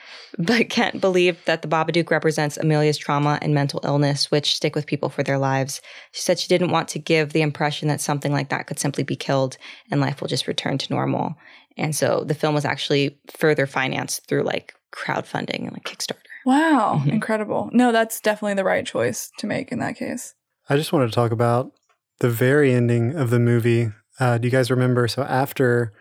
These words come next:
Speaker 3: you know, she goes back up and it's like they're celebrating, uh, Samuel, what's his name? Samuel's birthday.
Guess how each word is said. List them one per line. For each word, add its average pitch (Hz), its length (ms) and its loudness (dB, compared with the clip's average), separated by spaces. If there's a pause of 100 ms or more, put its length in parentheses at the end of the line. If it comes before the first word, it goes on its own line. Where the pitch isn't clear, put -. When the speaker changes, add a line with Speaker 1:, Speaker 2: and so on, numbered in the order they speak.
(600)
Speaker 3:
you 139 80 4
know, 127 40 4
she 131 140 0
goes 127 140 4
back 120 260 0
up 120 300 2
and 120 260 0
it's - 100 -10
like 123 280 -2 (100)
they're 127 120 0
celebrating, 117 720 2
uh, 117 280 2 (140)
Samuel, 175 800 2
what's 147 180 0
his 160 120 -2
name? 160 100 0
Samuel's 151 400 0
birthday. 165 420 2